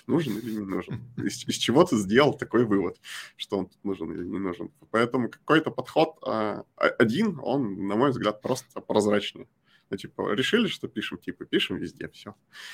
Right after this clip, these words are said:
Speaker 1: Вот, а, а,
Speaker 2: Что
Speaker 1: а не
Speaker 2: насчёт
Speaker 1: такая.
Speaker 2: версии, а, питончика? Вы как-то локаете минимальную версию питончика? Например, ну вот,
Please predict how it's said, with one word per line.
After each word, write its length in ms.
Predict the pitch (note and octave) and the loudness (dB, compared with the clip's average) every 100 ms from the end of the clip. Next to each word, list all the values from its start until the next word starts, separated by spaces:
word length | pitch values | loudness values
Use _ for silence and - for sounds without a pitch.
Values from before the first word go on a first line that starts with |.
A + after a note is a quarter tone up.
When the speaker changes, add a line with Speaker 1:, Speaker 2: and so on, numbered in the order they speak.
| - - _ - | -18 -20 _ -14
Speaker 1:
Вот, 120 | F#2+ - | -12 -6
а, 220 | - - - | -2 0 4
а, 120 | E2+ | 4
Speaker 2:
Что 220 | - G3 | 6 6
Speaker 1:
а 40 | |
не 60 | G3+ | 8
Speaker 2:
насчёт 520 | E3+ - - E3 E3+ - - | 8 6 4 4 4 -2 -10
Speaker 1:
такая. 140 | - B2+ | -6 2
Speaker 2:
версии, 720 | E3+ E3+ - - C#3 C3+ C3+ | 4 4 4 0 0 2 2
а, 480 | B2+ A#2+ C3 B2+ A#2+ | 2 2 4 6 4
питончика? 960 | B2 - B2+ G#2+ G2+ - - F#2+ F#2 G2+ | 0 -4 -2 -2 -6 -10 -4 -4 -4 -8
Вы 280 | A2 E3 D#3+ | -2 0 2
как-то 440 | D3+ D#3 - D3 | 2 2 0 -4
локаете 760 | D#3 A3 G#3+ C#3+ C3+ - B2+ - | 0 0 0 -2 -2 -4 -6 -6
минимальную 840 | C3 C3+ C#3 C#3+ C3 A#2 A2 A2 A2 | -6 -4 -2 2 4 4 0 -4 -6
версию 720 | G#2+ C3 B2 - B2 A#2 - | -2 -2 -2 -6 -6 -6 -8
питончика? 720 | C3 B2+ A#2+ A2 G#2 - - | -12 -4 -4 -2 -6 -10 -8
Например, 500 | G#2 A2+ A#2+ C3 C3+ | -8 -4 -4 0 0
ну 120 | B2+ | 0
вот, 240 | C3 - | -2 -4